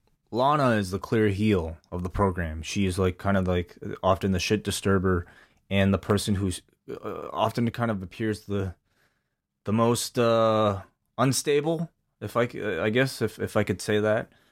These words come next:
Um, Rusev, on the other hand, I've always enjoyed. He's been a lot of fun to watch. But I could see in a focus group, people, uh, whatever E audiences are, are being polled for something like that,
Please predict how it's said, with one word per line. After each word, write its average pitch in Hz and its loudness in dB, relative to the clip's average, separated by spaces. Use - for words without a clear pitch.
Um, 92 -2
Rusev, 214 0
on 117 2
the 110 2
other 107 4
hand, 98 0
I've 123 0
always 101 0
enjoyed. 85 -4
He's 120 -10
been 101 -4
a 87 -2
lot 90 2
of 85 -6
fun 92 -4
to 95 -6
watch. 82 -6
But 113 0
I 104 2
could 101 -6
see 123 0
in 110 4
a 95 2
focus 107 0
group, 98 -2
people, 98 0
uh, 90 0
whatever 95 2
E 104 0
audiences 95 0
are, 90 0
are 87 0
being 95 -2
polled 92 -4
for 92 -6
something 90 -6
like 85 -6
that, 82 -8